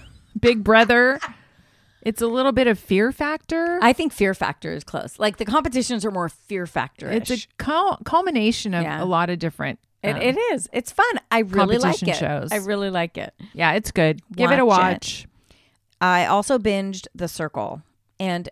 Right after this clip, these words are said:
Speaker 2: have you ever, you've never really been a big fan of The Circle?
Speaker 1: I mean, I've watched several seasons of it,
Speaker 2: Oh,
Speaker 1: but
Speaker 2: you have?
Speaker 1: Yeah.
Speaker 2: Oh.
Speaker 1: Yeah.
Speaker 2: It's so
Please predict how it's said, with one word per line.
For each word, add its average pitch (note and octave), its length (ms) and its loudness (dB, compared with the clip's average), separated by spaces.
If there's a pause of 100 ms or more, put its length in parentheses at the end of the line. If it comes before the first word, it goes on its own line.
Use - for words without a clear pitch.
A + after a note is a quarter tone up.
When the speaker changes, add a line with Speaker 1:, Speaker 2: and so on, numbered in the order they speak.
Speaker 2:
have D4 160 -12
you C5 220 0
ever, B3 320 -4
you've C4+ 260 -10
never D4 220 -2
really G3 220 -2
been E3 160 -2
a D#3+ 40 -6
big D3 180 -6
fan B2 200 -10
of - 60 -14
The - 60 -18
Circle? - 460 -16
Speaker 1:
I D#4 100 0
mean, D#4+ 140 0
I've B3 140 2
watched A3+ 300 2
several F3+ 440 0
seasons F3 500 -4
of C3+ 160 -2
it, C#3 220 -2
Speaker 2:
Oh, F#4+ 160 4
Speaker 1:
but D#3 160 0
Speaker 2:
you E3+ 40 -2
have? G3 220 -6 (300)
Speaker 1:
Yeah. D4+ 300 -8 (120)
Speaker 2:
Oh. A#3 260 -8 (600)
Speaker 1:
Yeah. A3 220 -8 (200)
Speaker 2:
It's - 160 -2
so B4+ 100 2